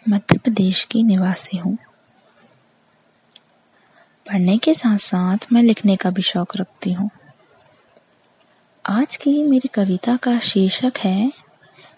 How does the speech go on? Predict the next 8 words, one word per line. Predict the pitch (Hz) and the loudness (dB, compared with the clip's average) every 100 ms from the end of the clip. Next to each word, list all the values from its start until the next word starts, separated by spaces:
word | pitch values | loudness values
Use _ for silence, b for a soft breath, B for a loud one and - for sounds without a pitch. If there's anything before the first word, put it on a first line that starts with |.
| _ - | _ 0
कभी | 240 - 190 185 202 285 - - _ _ _ _ | 0 2 2 2 2 0 -4 -16 _ _ _ _
खुद | - 247 | -2 -2
से | - - 190 | -2 -2 0
ये | 190 | 0
सवाल | 185 196 180 180 180 190 | -2 -2 0 0 0 -4
करना। | - 190 185 196 - _ _ _ _ _ _ _ _ _ B B _ | -2 -2 0 -2 -6 _ _ _ _ _ _ _ _ _ B B _
ये | 190 190 | -2 -2
रचना | 180 - 185 208 330 | -2 -2 0 0 -2